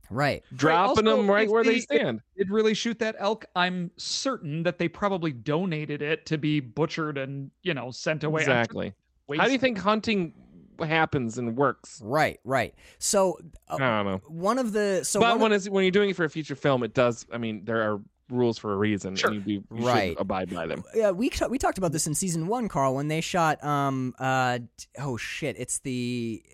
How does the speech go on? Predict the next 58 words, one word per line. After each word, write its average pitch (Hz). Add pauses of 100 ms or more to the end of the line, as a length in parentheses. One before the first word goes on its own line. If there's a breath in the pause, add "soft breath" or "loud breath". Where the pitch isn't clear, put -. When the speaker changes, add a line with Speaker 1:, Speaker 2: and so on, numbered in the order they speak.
Speaker 1:
it's 131
the -
other 147
movie 139
by 123
Sam 127
Peckinpah, 127
The 160
Wild 151
Bunch, 101 (380 soft breath)
and 151
they 143
shot 165
the 147
heads -
off -
Speaker 2:
Yeah. 120
Speaker 1:
the 185
chickens. 262 (300 soft breath)
Everyone 226
Speaker 2:
Yep. -
Speaker 1:
freaked 185
out 151
'cause 147
they 165
really 165
did 139
that. 113
They 127
just 123
shot 127
a 120
bunch 120
of 113
chickens 123
to 104
death, 95
and 104
it 101
was, 98 (140)
it 240
was 349
fucked 127
up. - (640 loud breath)
But 220
they 226
then 226
butchered 233
those 190
chickens 180
and 147
fed 170
'em 165
to 151
the -
cast 147
and 120
crew. 180